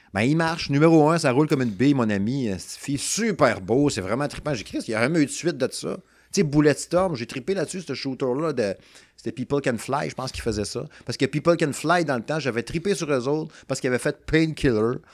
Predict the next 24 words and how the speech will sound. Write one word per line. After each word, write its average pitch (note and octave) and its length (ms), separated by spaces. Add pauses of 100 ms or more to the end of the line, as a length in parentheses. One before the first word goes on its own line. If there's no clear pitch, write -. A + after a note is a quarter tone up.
(120)
Puis - 100
Painkiller, D3+ 520
j'avais A#2+ 240
joué A2 180
ça D3+ 180
sur A#2+ 220
mon G2+ 300
P D#3+ 340
C C#3 260
dans A2+ 100
le F2+ 60
temps A2+ 120
quand G2 120
j'avais F2+ 180
un F#2 60
P F#2+ 260
C. F#2+ 260
Ouais, A#3+ 180
j'ai C#4+ 100
déjà G3+ 180
joué D3 180
sur C3+ 160
P - 220
C. - 260